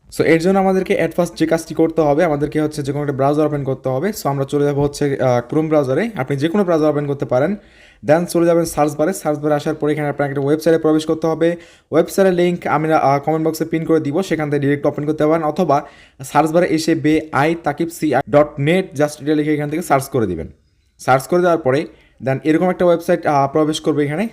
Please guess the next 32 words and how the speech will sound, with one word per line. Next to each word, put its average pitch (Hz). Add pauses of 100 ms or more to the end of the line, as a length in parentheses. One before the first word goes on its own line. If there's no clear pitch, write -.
So - (100)
এরকম 147
একটা 147
ওয়েবসাইট 139
আসার 147
পরে 147
আপনাকে 135
ফার্স্টে 139
যে 135
কাজটি 135
করতে 143
হবে, 156 (640)
এখানে 185
আমরা 190
দেখতে 170
পাচ্ছি 175
যে 170 (100)
log 151
in 160 (100)
in 156 (160)
with 143 (140)
Instagram 160
রয়েছে, 143
just 139
হচ্ছে 139
এটার 135
উপর 131
একটা 131
ক্লিক 143
করে 143
দিবেন। 143 (640)
So -